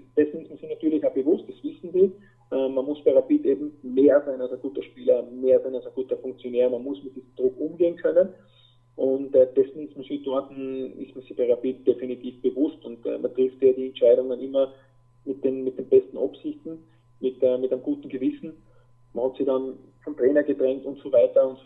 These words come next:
fort. Und das, das, glaube ich, die Entscheidungen an sich sind ja immer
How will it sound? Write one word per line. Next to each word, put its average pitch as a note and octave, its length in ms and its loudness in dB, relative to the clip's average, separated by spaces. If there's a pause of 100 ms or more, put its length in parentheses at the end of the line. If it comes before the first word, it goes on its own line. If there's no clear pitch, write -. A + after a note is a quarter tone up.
fort. B2+ 300 6
Und B2 180 -12
das, B2+ 80 -2 (180)
das, B2+ 120 -6 (400)
glaube C3+ 260 4
ich, C3+ 120 -4
die C#3 80 -8
Entscheidungen C3 460 0
an A#2+ 200 -14
sich - 200 -20 (640)
sind C3+ 160 -2
ja C3+ 140 2
immer D3 460 4